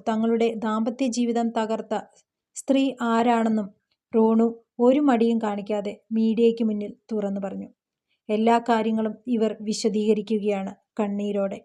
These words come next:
സാന്ത്വനം, വാനമ്പാടി, ആകാശദൂത് പോലുള്ള ജനപ്രിയ സീരിയലുകളുടെ സംവിധായകനായിരുന്നു ആദിത്യൻ. രണ്ടു വർഷം മുൻപ് ഹൃദയാഘാതത്തെ തുടർന്നാണ് അദ്ദേഹം മരണപ്പെട്ടത്. ഭാര്യയുടെ വാക്കുകൾ ഇങ്ങനെയാണ്.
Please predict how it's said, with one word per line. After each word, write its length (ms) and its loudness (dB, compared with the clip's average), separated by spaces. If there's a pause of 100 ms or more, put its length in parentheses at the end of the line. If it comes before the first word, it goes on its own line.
(440)
സാന്ത്വനം, 520 6 (160)
വാനമ്പാടി, 680 6 (340)
ആകാശദൂത് 680 2
പോലുള്ള 400 4 (140)
ജനപ്രിയ 560 4
സീരിയലുകളുടെ 760 4
സംവിധായകനായിരുന്നു 960 2
ആദിത്യൻ. 460 -4 (480)
രണ്ടു 260 6
വർഷം 340 4
മുൻപ് 260 2 (100)
ഹൃദയാഘാതത്തെ 880 6
തുടർന്നാണ് 640 2 (180)
അദ്ദേഹം 460 0 (120)
മരണപ്പെട്ടത്. 680 -2 (380)
ഭാര്യയുടെ 560 6 (120)
വാക്കുകൾ 560 2 (140)
ഇങ്ങനെയാണ്. 560 0